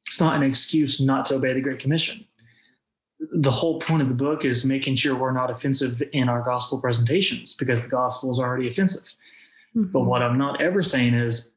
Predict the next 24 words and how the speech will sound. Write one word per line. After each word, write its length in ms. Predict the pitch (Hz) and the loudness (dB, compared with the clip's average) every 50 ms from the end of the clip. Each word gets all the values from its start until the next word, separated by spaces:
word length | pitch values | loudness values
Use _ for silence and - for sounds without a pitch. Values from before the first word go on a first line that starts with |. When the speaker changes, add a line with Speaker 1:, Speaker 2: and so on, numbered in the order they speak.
| _ _ - | _ _ -2
Speaker 1:
"That 120 | 147 147 | 0 2
doesn't 260 | 151 151 139 131 139 139 | 2 2 2 2 2 2
mean 120 | 139 135 | 2 2
I 80 | 127 127 | 0 0
don't 200 | 135 135 135 - - _ - | -2 -2 -4 -6 -10 _ -8
want 260 | 143 135 135 135 131 - | -4 -2 0 0 2 2
you 60 | 135 | 0
to 60 | 131 | 0
get 100 | 120 139 | 0 -2
into 140 | 135 127 123 | -2 -2 -2
the 100 | 117 123 | -4 -2
conversation. 680 | - 123 117 113 113 107 - 156 156 151 - - 214 - - _ _ _ _ _ _ _ _ _ - | -2 -2 -2 0 0 0 0 2 0 0 -2 -2 -4 -8 -12 _ _ _ _ _ _ _ _ _ -4
That 80 | 135 | 0
just 200 | 139 151 - - | 2 2 2 4
means 140 | 160 143 131 | 2 2 2
I 80 | 127 127 | 2 0
want 280 | 131 135 131 117 - | 0 0 0 0 0
you 40 | - 135 | 0 -2
to 60 | 123 123 | -2 -4
rely 240 | 127 127 127 123 | -4 -2 -2 -2
on 60 | 123 120 | -2 -2
the 60 | 117 | -2
Holy 140 | 120 120 120 | -4 -2 0
Spirit 520 | - - - - 165 160 143 131 127 - | 0 0 2 2 2 2 2 2 0 -2